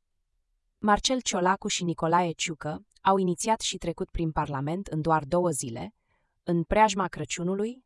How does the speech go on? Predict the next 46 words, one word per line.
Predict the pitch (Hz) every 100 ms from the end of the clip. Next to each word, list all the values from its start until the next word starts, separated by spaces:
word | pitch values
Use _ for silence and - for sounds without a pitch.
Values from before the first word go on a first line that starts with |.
| _
din | - 151 151
două | 160 190
mii | 165
douăzeci | 156 160 151 151
și | -
trei, | 135 156 180 233 _ _ -
un | 190
proiect | 185 170 190
de | 170
lege | 156 165 190
care | 185 160
dezincriminează | 151 165 165 160 151 143 160 160
evaziunea | 151 156
fiscală | 147 - - 175 175
cu | -
prejudiciu | 143 135 143 180
sub | 190 156 139
un | 214
milion | 202 165 165
de | 156
euro, | 139 139 170 208 - -
dacă | 180 165
prejudiciul | 170 165 151 156 185 226
e | 170
plătit | - 147 202 -
în | 151
treizeci | 170 185 175 160
de | 156
zile | 131 147 165 190 _ _ _
de | 143 160
la | 160
finalizarea | - 160 147 139 160 165
controlului | 160 143 139 160 156 147
anaf. | 135 107 - _ _ _ _ _ _ _ _ _ _ _ _ _ _ _ _ _
De | - 208
asemenea, | 202 - 226 180 120 117
dacă | 156 -
prejudiciul | 151 160 151 170 196 220
e | 175
plătit | - 147 190
până | - 202 175
la | 143 -
primul | 202 180
termen | 160 147 135
de | 131
judecată, | 135 127 - 123 175